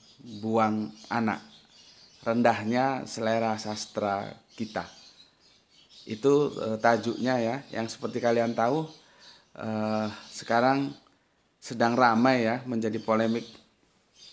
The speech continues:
Dan sepertinya menjadi masuk ke ranah hukum, ya, tuntut, menuntut ada ketersinggungan dan segala macam. Yang meskipun kita tahu sebetulnya, eh, polemik ini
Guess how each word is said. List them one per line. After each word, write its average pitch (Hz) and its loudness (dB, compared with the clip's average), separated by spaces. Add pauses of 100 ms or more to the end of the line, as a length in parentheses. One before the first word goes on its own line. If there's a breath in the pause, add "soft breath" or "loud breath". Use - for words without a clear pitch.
(840 soft breath)
Dan 117 4
sepertinya 127 -2
menjadi 110 0 (480)
masuk 120 -2
ke 117 -2
ranah 117 2
hukum, 117 -6
ya, 107 -8
tuntut, 113 -6
menuntut 110 -2 (280)
ada 107 -6
ketersinggungan 113 -2
dan 107 -4
segala 104 -4
macam. 107 -4 (960 loud breath)
Yang 135 4
meskipun 156 -2
kita 160 2
tahu 127 4
sebetulnya, 127 -2
eh, 117 -8
polemik 131 4
ini 151 2